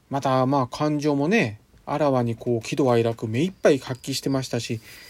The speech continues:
まあ、なんせね、まあ、体力が、まあ、子供ですから有り余っておりましたからね。まあ、濃密な時間だったんでしょうね。うーん、それでまあ、月日経って現在ですけどね。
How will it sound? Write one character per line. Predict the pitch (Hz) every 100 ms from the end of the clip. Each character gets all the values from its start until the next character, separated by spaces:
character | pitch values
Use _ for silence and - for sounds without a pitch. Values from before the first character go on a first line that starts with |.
| - - - - - -
ま | 135
あ、 |
な | 160 277
ん |
せ | 247 160
ね、 | 160 131 -
ま | 131
あ、 |
体 | - 240 330
力 | 330 226
が、 | 185 135 127
ま | 123
あ、 |
子 | 113 131
供 | 160 190
で | 190 190
す | -
か | 120
ら | 110
有 | 120
り | 214
余 | 277
っ | -
て | -
お | 147
り |
ま | 135 135
し |
た | 143
か | 123
ら | 107
ね。 | 127 113 - - _ - _ _ - _ _ _ _
ま | - 117 117 117 117
あ、 |
濃 | 120 127 131
密 | 135 127
な | 139
時 | 127 127
間 | 151
だ | 160
っ | 196
た | 233
ん | 214
で |
し | 185
ょ | 180
う |
ね。 | 156 185 202 185 123 _ _ _ _ _ _ _ _ 151
う |
ー | 160 156 156 151
ん、 | 143
そ | -
れ | 151 147
で | 147
ま | 135
あ、 |
月 | 117 - 170
日 | 135 117
経 | 123 143
っ |
て | - -
現 | 113 139 165
在 | 127 113
で |
す | 110
け | 117
ど |
ね。 | 120